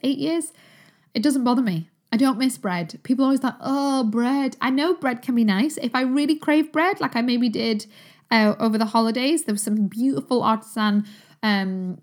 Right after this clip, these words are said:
toast that was going with this lovely hollandaise thing I was having for breakfast. And I'd asked for gluten-free toast, but then they gave me this, and I was like, "Oh, this is gonna be so much better quality than the crappy gluten-free stuff." And so I just had it and enjoyed it, and it was fine. But I'm not like,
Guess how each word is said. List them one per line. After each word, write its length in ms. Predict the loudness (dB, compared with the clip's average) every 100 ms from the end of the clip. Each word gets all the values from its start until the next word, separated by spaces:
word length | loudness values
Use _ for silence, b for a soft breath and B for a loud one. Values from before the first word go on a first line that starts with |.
| -18
toast 540 | -6 0 2 0 -2
that 140 | -10 -10
was 100 | -6
going 220 | -4 -4
with 80 | -8
this 160 | -6
lovely 280 | -4 -2 -4
hollandaise 880 | -6 -4 -2 0 0 -2 -2 -2 -4
thing 240 | -4 -4
I 60 | -4
was 80 | -6
having 180 | -8
for 120 | -8 -10
breakfast. 800 | -2 -2 -2 -8 -2 -2 -2 -2
And 100 | -2
I'd 100 | 0
asked 260 | -2 -2
for 40 | -2
gluten-free 380 | -2 -2 -4 -4
toast, 280 | -2 -4
but 120 | -4 -6
then 80 |
they 80 | -6
gave 180 | -2 0
me 80 | 0
this, 220 | 0 -2
and 100 | -4
I 20 |
was 60 | -10
like, 140 | -8
"Oh, 60 | -8
this 120 | -8
is 100 | -10
gonna 120 | -4
be 60 | -2
so 200 | -2 -4
much 220 | -4 -8
better 140 | -10 -8
quality 400 | -6 -6 -4 -4
than 160 | -6
the 40 | -8
crappy 420 | -6 -6 -6 -6
gluten-free 520 | -6 -6 -6 -6 -6
stuff." 320 | -6 -10 -10 B B B B B B
And 160 | -2
so 80 | 0
I 80 | 0
just 200 | -2 2
had 180 | 2 2
it 160 | 0 -2
and 80 |
enjoyed 420 | -4 -2 0 0 0
it, 140 | -2
and 100 | -2
it 40 |
was 120 | -6 -2
fine. 440 | 0 0 -2 -6
But 100 | -4
I'm 140 | -2 0
not 220 | 0 0
like, 580 | -2 -2 -6 -12 -20